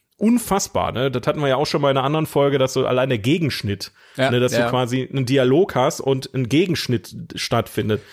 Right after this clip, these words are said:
Speaker 1: Solche Kleinigkeiten waren damals revolutionär.
Speaker 2: Ja, oder guck mal hier,
Speaker 1: Und, ähm,
Speaker 2: ich hab dir mal eine Kameraperspektive ausgeschnitten. Also dieser,
Speaker 1: Ja.
Speaker 2: dieser Blick,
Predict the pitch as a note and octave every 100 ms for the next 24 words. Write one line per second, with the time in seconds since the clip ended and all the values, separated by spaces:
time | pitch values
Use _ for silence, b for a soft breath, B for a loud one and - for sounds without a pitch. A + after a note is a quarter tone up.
0 | B - D#3 G#3+ E3 - D#3 A3 F3+ -
1 | A#2+ B2+ B2+ A#2+ C#3+ C3+ G#2+ D#3 E3+ D#3
2 | D3+ C#3 B2 C3+ G#2+ B2 C#3 D3+ G3+ D#3
3 | - G3 G#2+ A2+ A2+ A2+ D3 C#3 C#3 D3+
4 | - D#3 C3+ A#2+ A#2 A#2 - A#2 A#2 B2
5 | - A#2+ A#2+ A#2+ A#2+ A#2+ C3 C3 B2+ F2
6 | A#2+ B2 A2 C#3+ D#3+ -